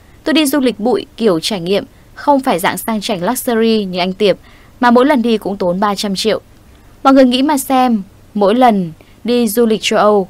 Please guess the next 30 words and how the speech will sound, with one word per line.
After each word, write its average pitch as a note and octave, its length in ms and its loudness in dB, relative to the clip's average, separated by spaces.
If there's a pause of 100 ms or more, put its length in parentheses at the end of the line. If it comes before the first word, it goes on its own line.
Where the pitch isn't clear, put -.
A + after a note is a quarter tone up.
của F#3 100 -2
anh F3 180 0
Tiệp G3 220 2 (200)
mang G3 220 -4
theo F#3+ 280 -2
chụp F#3 180 -4
hình, G3 240 0 (240)
quay C#4 140 0
phim, C#4 360 0 (260)
flycam, G#3+ 580 0 (320)
ở F#3 160 2
toàn F#3 260 -2
chỗ - 180 -2
đắt C#4 200 -2
nhất, D#4 240 2 (180)
rồi G#3 180 0
cả F#3 140 -2
tiền F3 220 -4
vé E3 100 -6
máy E3+ 160 -4
bay G3 360 0
các D4 200 -6
kiểu F#3+ 280 -2 (160)
sẽ A3 140 -2
tốn F#3 320 -2
như G#3+ 100 -2
thế G3 120 -6
nào." F3 300 0 (1080)
Theo D4+ 180 2
tôi, C4 420 4